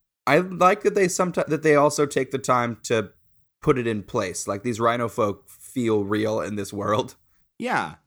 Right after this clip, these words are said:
Speaker 2: I mean, they're just doing their job. They're just, like, they're running a freighter. Presumably it's just got random cargo. They're doing space stuff.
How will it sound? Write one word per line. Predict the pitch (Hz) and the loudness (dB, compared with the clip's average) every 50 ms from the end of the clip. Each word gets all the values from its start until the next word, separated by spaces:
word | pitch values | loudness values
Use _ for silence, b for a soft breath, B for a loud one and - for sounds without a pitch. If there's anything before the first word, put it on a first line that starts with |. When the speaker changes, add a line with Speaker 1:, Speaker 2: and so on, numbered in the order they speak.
| _ _ | _ _
Speaker 2:
I | - 226 | -2 -2
mean, | 240 254 277 | 0 -2 -2
they're | 302 339 339 | -4 -4 -2
just | 339 320 - - | -2 -4 -2 -4
doing | 294 294 269 247 | -4 -4 -2 -2
their | 233 226 | -2 -2
job. | 190 196 220 240 254 202 147 120 | -2 -4 -4 -2 0 -2 0 -2
They're | 151 175 | -4 -2
just, | 180 220 196 - - - | -2 -2 -4 -4 -2 -2
like, | 185 180 - - | -2 -2 -2 -2
they're | 156 170 156 | -4 -2 -2
running | 135 135 135 139 160 190 190 | 0 0 0 0 0 0 0
a | 196 190 | -2 -2
freighter. | - - - - 104 104 120 131 170 190 190 | -4 -6 -6 -2 0 0 2 2 2 0 0
Presumably | 196 - 113 101 120 135 151 151 147 151 | -2 -4 -4 -2 -2 -2 -2 -2 -2 -4
it's | 156 147 | -4 -4
just | - 143 - | -8 -8 -6
got | - 151 120 - | -4 -4 -4 -2
random | 95 92 104 123 151 151 | -2 -2 -2 -2 -4 -6
cargo. | - - - - 92 101 104 120 131 143 156 | -8 -8 -6 -4 -4 -2 -2 -2 -2 -2 -2
They're | 139 135 139 165 | -2 -2 -4 -4
doing | 151 131 - 120 127 143 151 143 151 151 - | -4 -2 -2 0 0 0 0 -2 -4 -4 -6
space | - - - - - 123 117 123 123 120 - - - - - _ _ _ _ _ - - - _ | -6 -6 -6 -2 -2 -2 0 0 -2 -2 -4 -4 -4 -6 -12 _ _ _ _ _ -20 -20 -16 _
stuff. | - - - - - - - 107 104 - - - - - | -4 -2 -2 0 -2 0 0 0 0 -2 -4 -8 -14 -18